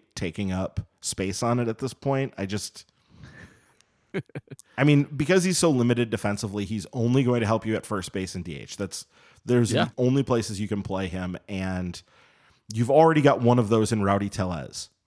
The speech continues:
Speaker 1: So I don't know how mi-, much more you can really do that. And really, it's, I would say it's almost, you have two of them, because I don't know how much you're really gonna wanna play,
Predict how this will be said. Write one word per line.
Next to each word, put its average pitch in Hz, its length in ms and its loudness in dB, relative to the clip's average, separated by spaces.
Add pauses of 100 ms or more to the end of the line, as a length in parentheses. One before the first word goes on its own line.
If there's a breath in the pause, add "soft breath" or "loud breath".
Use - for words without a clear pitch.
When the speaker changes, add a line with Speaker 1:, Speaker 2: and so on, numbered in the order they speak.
(500)
Speaker 1:
So 107 640 4 (580 soft breath)
I 127 80 4
don't 135 140 4
know 131 100 4
how 123 200 2
mi-, 120 300 2
much 117 320 0
more 104 460 0
you 98 220 -4
can 95 420 -6 (180)
really 98 220 -2
do 143 140 4
that. 127 160 6
And 139 300 0
really, 190 240 6
it's, - 140 -4 (640 loud breath)
I 147 80 6
would 165 120 2
say 175 120 6
it's - 120 2 (140)
almost, 170 800 0
you 117 460 -4
have 110 220 2
two 131 200 0
of 120 120 0
them, 131 240 4
because 107 600 -2
I 113 120 -2
don't 107 260 -4
know 120 120 -4
how 117 100 0
much 117 220 -4
you're 117 100 -4
really 104 240 -2
gonna 104 160 -2
wanna 101 200 0
play, 98 520 -2